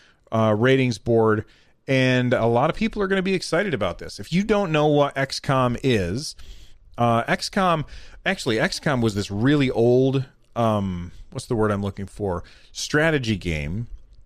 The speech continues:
way back in the day, and then they kinda rebooted it, uh, and that, that was the, the first new one was just called X COM, and it's this top-down,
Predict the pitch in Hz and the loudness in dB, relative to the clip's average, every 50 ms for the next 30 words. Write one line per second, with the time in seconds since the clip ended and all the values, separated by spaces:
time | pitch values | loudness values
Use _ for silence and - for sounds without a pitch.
0 | - - 107 113 127 165 202 214 202 160 139 120 110 95 - 98 85 82 82 90 | -10 -6 -4 0 2 2 2 2 2 2 2 2 2 0 -2 -4 -4 -4 -2 0
1 | 117 113 98 85 73 71 80 - - 135 135 143 156 165 170 165 156 143 147 139 | 2 2 2 0 -2 -4 -6 -6 -2 0 0 2 2 2 2 2 2 2 2 2
2 | 127 110 - - 190 254 277 262 160 131 127 143 143 120 101 113 131 135 127 117 | 0 -2 -2 -4 -2 -2 0 0 0 2 2 2 2 0 2 2 2 2 2 2
3 | 87 85 80 76 67 - - - - - - - - - - 117 117 110 113 110 | 0 0 -2 -2 -4 -6 -12 -20 -20 -20 -20 -20 -16 -6 -2 0 2 2 2 2
4 | 120 127 127 127 139 143 113 113 131 143 143 139 147 147 127 110 - - 120 117 | 2 2 2 2 2 0 0 0 0 0 2 2 2 0 0 -2 -6 -10 -4 -2
5 | 123 123 113 - - - 117 - - 160 160 156 - - - 131 113 113 123 139 | -2 -2 -2 -2 -2 -2 -2 0 0 2 2 2 0 -4 -6 -4 -2 0 2 4
6 | 147 147 143 143 135 120 113 110 107 107 107 98 - - 123 127 113 - - 131 | 4 4 4 4 2 2 2 2 2 0 -2 -4 -6 -2 -2 -2 -2 0 -2 -4
7 | - - - 123 110 107 92 - 117 120 - - - - 123 107 98 90 85 85 | -2 0 0 2 2 0 0 -2 -2 -4 -4 -6 -4 -2 -2 0 0 0 -2 -4
8 | - - _ _ _ _ _ _ _ _ - 135 135 127 131 127 127 127 123 127 | -8 -12 _ _ _ _ _ _ _ _ -2 0 0 2 2 2 2 2 2 2
9 | 135 131 - - - 139 123 - - - - - - 180 190 233 - - - 147 | 0 0 -2 -2 0 0 2 0 -2 -6 -8 -4 -2 0 0 0 -2 -2 0 0
10 | 143 147 143 139 139 139 135 131 120 | 2 2 2 2 2 0 0 -2 -4